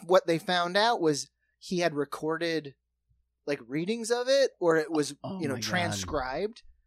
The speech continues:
Speaker 1: So his
Speaker 2: Sure.
Speaker 1: daughter found a bunch of these transcriptions, which were chunks of this book. So they're,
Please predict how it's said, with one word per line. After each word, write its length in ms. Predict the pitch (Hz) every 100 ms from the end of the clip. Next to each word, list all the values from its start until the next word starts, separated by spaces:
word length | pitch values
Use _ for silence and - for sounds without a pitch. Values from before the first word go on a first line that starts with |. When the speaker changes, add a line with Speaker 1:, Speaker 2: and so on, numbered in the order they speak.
| _ -
Speaker 1:
So 160 | 185
his 160 | 175 165
Speaker 2:
Sure. 180 | 127 120
Speaker 1:
daughter 220 | - 180
found 300 | - 151 139
a 80 | - -
bunch 280 | 143 147 170
of 140 | 135
these 180 | 127 -
transcriptions, 880 | - 127 - - 202 202 143 117 117
which 260 | 131 -
were 300 | 131 117 113 _ _ _ _ _ -
chunks 440 | - 160 143 -
of 140 | 139 113
this 200 | 117 -
book. 600 | 127 139 139 110 - - _ _ _ _ _
So 200 | - 165
they're, 280 | 165 151